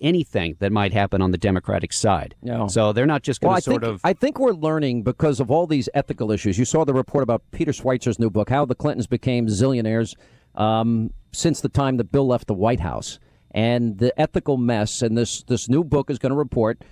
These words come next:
Speaker 2: how the untold story of how and why foreign governments and businesses helped make Bill and Hillary rich and the quid pro quo aspect of all of this. And
Speaker 1: Well, the White House was asked a bunch about that today. I put something up just a few minutes ago
Speaker 2: Yeah.
Speaker 1: on my blog at jamie dupree dot com, and, and they denied that there was any favoritism shown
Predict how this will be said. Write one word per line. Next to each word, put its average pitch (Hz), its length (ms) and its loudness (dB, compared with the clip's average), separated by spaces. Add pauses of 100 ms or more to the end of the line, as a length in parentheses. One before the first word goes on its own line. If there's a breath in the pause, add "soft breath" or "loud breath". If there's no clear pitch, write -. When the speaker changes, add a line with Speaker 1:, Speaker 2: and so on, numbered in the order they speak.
(240 soft breath)
Speaker 2:
how 120 200 2
the 123 160 0
untold 151 400 0
story 127 320 0
of 120 100 0
how 127 300 2
and 143 100 0
why 123 240 0
foreign 135 340 0
governments 131 440 0
and 151 120 -2
businesses 110 480 0
helped 127 220 2
make 123 240 -2
Bill 131 180 2
and 143 120 0
Hillary 139 320 0
rich 120 360 -2 (220 soft breath)
and 131 160 -2
the 127 60 -2
quid 151 260 -2
pro 147 220 0
quo 143 340 2
aspect 135 480 -2
of 107 240 0
all 113 240 2
of 90 100 -4
this. 107 360 0
And 107 240 -2 (220 loud breath)
Speaker 1:
Well, 107 180 0
the 117 60 2
White 127 180 2
House 135 200 0
was 110 140 -2
asked 131 220 2
a - 20 -2
bunch 131 260 -2
about 104 260 0
that 95 180 0
today. 98 260 0
I 98 40 0
put - 180 -4
something 110 260 0
up 110 80 -2
just 101 200 -4
a 95 40 -2
few 98 140 2
minutes 107 260 0
ago 87 140 0
Speaker 2:
Yeah. 135 80 2
Speaker 1:
on 98 80 0
my 98 100 0
blog 110 340 0
at 101 60 -6
jamie 104 240 0
dupree 92 340 -6
dot 98 240 2
com, 113 360 0
and, 92 160 0
and 98 180 -2
they 123 140 0
denied 113 400 0
that 110 100 -2
there 101 140 0
was 101 180 0
any 117 180 2
favoritism 107 840 -2
shown 87 420 0